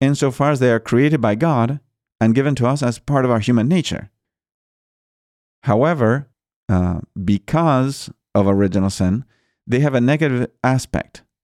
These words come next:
because they have been disrupted, discombobulated, so to speak, by the effects of sin. In that precise sense, our passions can become better or worse, and now, yes,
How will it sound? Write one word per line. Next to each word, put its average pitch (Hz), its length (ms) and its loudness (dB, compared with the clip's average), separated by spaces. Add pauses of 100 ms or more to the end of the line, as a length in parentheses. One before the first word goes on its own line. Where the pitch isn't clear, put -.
(580)
because 104 200 0
they 107 100 2
have 107 140 0
been 120 140 0
disrupted, 107 680 -4 (160)
discombobulated, 123 1040 -2
so 101 140 -2
to 92 100 -6
speak, - 280 -12 (500)
by 110 220 -2
the 107 160 2
effects 151 380 -4
of 165 120 -2
sin. 190 380 0 (1300)
In 147 160 2
that 240 180 0
precise 165 360 0
sense, 147 480 -4 (560)
our 117 140 2
passions 156 480 0
can 143 160 0
become 131 380 0
better 185 500 0 (180)
or 135 200 2
worse, 139 580 -2 (840)
and 123 160 2
now, 208 140 2
yes, 139 560 -2